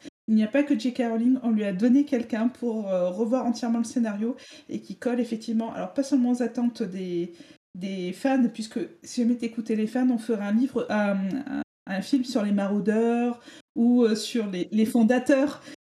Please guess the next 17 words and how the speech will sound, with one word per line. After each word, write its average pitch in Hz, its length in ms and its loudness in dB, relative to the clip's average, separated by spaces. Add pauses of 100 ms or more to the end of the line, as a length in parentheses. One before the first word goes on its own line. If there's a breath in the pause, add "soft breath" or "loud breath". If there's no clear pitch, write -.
mais 262 100 6
certainement 254 520 2
pas 277 180 4
sur 254 180 2
les 214 220 2
animaux 220 240 4
fantastiques. 226 800 -4 (100)
Et 214 180 0
effectivement, 254 460 2
tu 277 160 0
as 214 60 2
raison, 220 300 2
dans 240 120 2
le 214 160 4
deux, 233 140 0
j'avais 214 240 0
dit, « 233 240 0